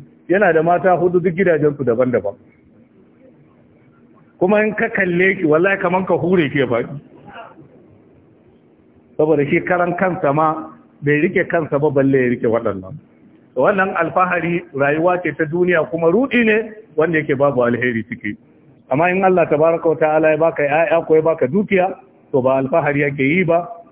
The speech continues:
godiya yake wa Allah, sannan a yi masa biyayya, a bi dokokin Allah ba tare da ainihin an saba masa ba. Shine Allah ta'ala yake, "Ilamu ku sani,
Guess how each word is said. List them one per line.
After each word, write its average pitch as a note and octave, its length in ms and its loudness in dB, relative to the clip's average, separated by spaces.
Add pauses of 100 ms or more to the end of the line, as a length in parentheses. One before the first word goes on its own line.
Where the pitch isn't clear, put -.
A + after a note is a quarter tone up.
(100)
godiya C#3+ 400 2
yake D3+ 220 -2
wa C3 180 0
Allah, F3+ 420 2 (280)
sannan D#3 320 2
a C3+ 80 -2
yi C#3 60 -2
masa C#3+ 260 0
biyayya, F3 640 2 (280)
a C3+ 80 -2
bi C#3+ 100 0
dokokin E3 540 0
Allah E3+ 580 0 (160)
ba C#3 180 0
tare D#3 220 0
da D#3+ 180 0
ainihin D#3+ 440 -2
an D#3 180 -2
saba D#3 320 0
masa B2 260 0
ba. G2+ 200 0 (560)
Shine D3 180 2
Allah D3 320 2
ta'ala C#3+ 360 2 (120)
yake, C3+ 400 -2 (240)
"Ilamu D3+ 500 0
ku D#3+ 140 0
sani, C#3 320 0